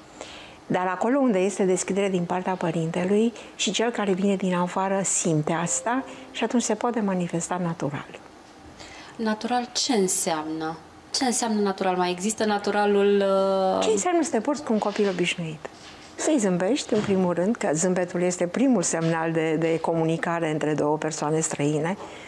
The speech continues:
Speaker 1: Să-i zâmbești, să te apropii de el, să cobori la nivelul înălțimii lui și să-i vorbești. Iar de acolo, comunicarea cu un copil Down este foarte simplă. Îți va sări în brațe,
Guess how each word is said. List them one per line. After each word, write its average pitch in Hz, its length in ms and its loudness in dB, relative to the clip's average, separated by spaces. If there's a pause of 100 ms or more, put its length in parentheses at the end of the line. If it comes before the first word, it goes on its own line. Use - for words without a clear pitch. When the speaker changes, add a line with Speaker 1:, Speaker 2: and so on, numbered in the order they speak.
(180)
Speaker 1:
Să-i 233 180 0
zâmbești, 202 400 2
să - 80 -6
te 208 80 -2
apropii 175 360 -2
de 160 100 -2
el, 156 240 0
să 202 160 -4
cobori 185 420 0
la 190 80 0
nivelul 175 520 2 (320)
înălțimii 165 680 0
lui 170 120 2
și - 140 -2
să-i 339 160 2
vorbești. 160 560 -4 (580)
Iar 247 160 0
de 220 80 2
acolo, 247 300 0
comunicarea 214 640 2
cu 202 80 0
un 190 80 4
copil 196 360 0
Down 196 220 0
este 190 200 0
foarte - 340 -8
simplă. 180 480 -8 (640)
Îți 220 140 -2
va 208 120 -2
sări 190 260 0
în 160 100 2
brațe, 247 480 0